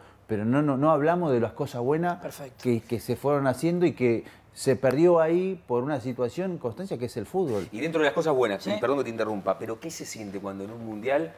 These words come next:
Speaker 3: quién te llamó? Porque esto lo hablé un día con, con Hugo Tocali, que, que vos ingresás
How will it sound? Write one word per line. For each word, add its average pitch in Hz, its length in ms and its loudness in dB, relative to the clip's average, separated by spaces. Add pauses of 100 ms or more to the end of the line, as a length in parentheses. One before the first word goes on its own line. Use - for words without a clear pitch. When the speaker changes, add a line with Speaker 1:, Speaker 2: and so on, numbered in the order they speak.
(120)
Speaker 3:
quién 139 140 -6
te 139 80 -8
llamó? 101 420 -8
Porque 117 280 -4
esto 170 160 -6
lo 156 80 2
hablé 143 140 2
un 147 100 0
día 170 160 0
con, 120 220 -6
con 117 160 -10
Hugo 135 180 -6
Tocali, 92 400 -4 (100)
que, 101 160 -6
que 107 120 -4
vos 160 200 0
ingresás 156 600 2